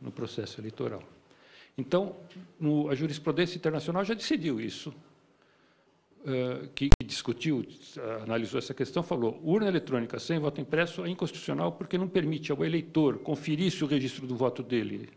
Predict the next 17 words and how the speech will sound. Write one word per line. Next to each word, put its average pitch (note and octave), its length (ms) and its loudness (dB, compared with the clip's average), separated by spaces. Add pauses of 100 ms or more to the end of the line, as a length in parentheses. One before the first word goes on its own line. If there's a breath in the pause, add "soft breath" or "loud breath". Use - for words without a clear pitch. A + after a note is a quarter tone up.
(140)
tá B2+ 80 -4
certo F3 420 -2
e G#3 40 0
não G3+ 100 0
permite F#3 380 2
ao E3 80 0
candidato E3+ 640 0 (580 loud breath)
conferir E3+ 380 2
se G3 100 0
a G3 60 4
soma G3 380 6
dos C3+ 200 -2
registros C3+ 380 -4
dos B2 160 -10
votos C3 260 -2
tá E3+ 120 -8
certo. - 440 -8